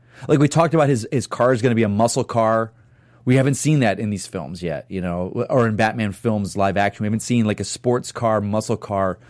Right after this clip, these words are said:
Batmobile. So I think they're trying to do everything they can to differentiate this Batman from what's been before. I wouldn't be surprised if his grappling hook looks in com-,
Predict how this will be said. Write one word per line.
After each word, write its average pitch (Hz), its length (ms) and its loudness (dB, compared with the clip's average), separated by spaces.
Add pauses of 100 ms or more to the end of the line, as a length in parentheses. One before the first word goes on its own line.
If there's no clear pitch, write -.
(340)
Batmobile. 95 540 -2
So - 140 -6
I 110 40 -2
think 170 260 -4
they're 165 100 0
trying 135 340 -2
to 131 80 2
do 117 220 0
everything 123 260 -2
they 123 100 -2
can 117 280 -4
to 107 100 0 (240)
differentiate 113 500 0
this 98 120 -8
Batman 104 300 -2
from 101 140 -8
what's 104 160 -4
been 101 160 -6
before. 104 520 0 (560)
I 123 80 0
wouldn't 135 160 4
be 143 60 2
surprised 123 400 0
if 120 40 -2
his 95 120 -2
grappling 113 380 0
hook 117 160 -2
looks 113 220 -2
in 95 80 -6
com-, 101 260 -8